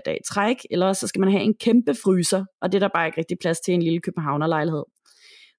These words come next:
Så, øh, jeg er virkelig tit endt med at skulle spi-, smide rigtig meget mad ud, simpelthen fordi jeg ikke har kunnet nå at spise det, inden det blev for gammelt og dårligt. Og, øh, ifølge HelloFresh, så har man i gennemsnit enogtyve procent mindre madspild,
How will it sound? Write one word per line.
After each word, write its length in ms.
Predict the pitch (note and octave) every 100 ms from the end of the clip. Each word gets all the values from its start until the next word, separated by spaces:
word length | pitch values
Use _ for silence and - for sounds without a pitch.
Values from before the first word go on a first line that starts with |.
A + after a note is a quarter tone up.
| -
Så, 60 | G3
øh, 260 | F#3 F3+ F3
jeg 60 | F#3
er 100 | F3
virkelig 280 | A#3 B3 A#3+
tit 260 | - B3 -
endt 160 | - -
med 120 | G#3+
at 140 | F3+ F#3+
skulle 140 | G#3+
spi-, 400 | - F#3 F3 - - -
smide 200 | - G#3+
rigtig 240 | F#3+ G3+ A#3+
meget 240 | G#3 F#3+
mad 320 | F#3+ F#3+ A#3
ud, 260 | B2 G3+ - -
simpelthen 360 | - E3+ F3
fordi 240 | - F3 E3+
jeg 160 | E3
ikke 120 | D#3+ G#3+
har 80 |
kunnet 180 | F#3+ G#3
nå 120 | F#3+
at 100 | D3+
spise 360 | - - G3 G3+
det, 60 | G3+
inden 120 | F#3
det 80 | E3+
blev 140 | F#3
for 160 | F3+ F3
gammelt 340 | D#3 D3 F3
og 80 | F#3 E3
dårligt. 320 | C#3 D#3+ - _ _ _ _ -
Og, 220 | F3+ F3 F3
øh, 200 | E3 E3
ifølge 300 | E3+ B3 D4+
HelloFresh, 520 | D4 A#3 A3 G#3 A3+ -
så 100 | A3+
har 120 | A3+
man 140 | A3
i 40 | G#3+
gennemsnit 480 | G3 G#3+ - G3+ -
enogtyve 360 | G#3 A#3 - A3+
procent 300 | G#3 G3 -
mindre 260 | E3+ F#3
madspild, 480 | F#3 D3+ F#3 - B3